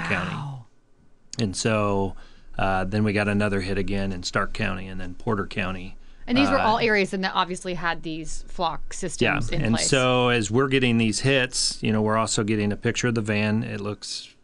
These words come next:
Speaker 1: pretty much an exact match to what we saw on the surveillance camera in the neighborhood where the girl come up missing. So as we're getting these hits, like, again, like I said, we got, we got it in Steuben and then Stark and Porter County. And so we know that they're heading in the direction of at least Chicago,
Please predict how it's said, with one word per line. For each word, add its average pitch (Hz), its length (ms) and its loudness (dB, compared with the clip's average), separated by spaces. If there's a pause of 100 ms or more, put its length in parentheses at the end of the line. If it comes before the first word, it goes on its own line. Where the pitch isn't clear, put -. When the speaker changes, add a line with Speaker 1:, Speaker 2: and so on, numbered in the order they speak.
(180)
Speaker 1:
pretty 123 160 0
much 113 240 2
an 107 60 2
exact 101 400 0
match 104 340 -2
to 113 120 -6
what 107 200 -4
we 110 160 0
saw 101 460 -2
on 98 280 -10
the 98 80 -10
surveillance 101 520 -4
camera 98 300 -4
in 95 60 -8
the 92 60 -10
neighborhood 95 400 -8
where 92 100 -12
the 92 80 -14
girl 90 220 -14
come 98 180 -12
up 78 100 -12
missing. 92 280 -16 (240)
So 107 640 2 (160)
as 110 180 2
we're 120 160 2
getting 113 260 4
these 104 220 2
hits, 123 380 2
like, 113 160 2
again, 113 320 2
like 104 140 0
I 92 40 -4
said, 107 260 0
we 101 140 2
got, 104 260 0
we 110 80 -2
got 104 140 0
it 101 40 -2
in 98 100 -6
Steuben 110 540 0
and 98 120 -2
then 98 240 -4
Stark 104 440 0
and 92 140 -2
Porter 104 300 0
County. 110 320 0
And 98 80 0
so - 160 0
we 135 160 2
know 113 260 4
that 98 160 -2
they're 104 140 0
heading 104 320 0
in 95 80 -2
the 92 80 -6
direction 101 460 -2
of 95 200 -14
at 92 80 -12
least 131 220 0
Chicago, 101 680 -2